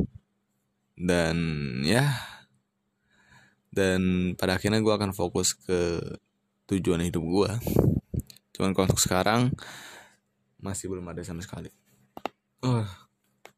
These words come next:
Ya. Nih,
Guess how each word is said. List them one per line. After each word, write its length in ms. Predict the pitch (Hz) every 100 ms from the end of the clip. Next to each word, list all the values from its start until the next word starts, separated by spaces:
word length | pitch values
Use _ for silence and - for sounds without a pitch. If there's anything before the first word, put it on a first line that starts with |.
| _ _ _ _ - - - - - _ _ _ _ - _ _ _ _ _ _ _ _ _ _ _ _ _
Ya. 300 | 120 139 156 147 - - - - - - - _ _ _ _ _ _ _ _ _ _
Nih, 280 | 120 127 123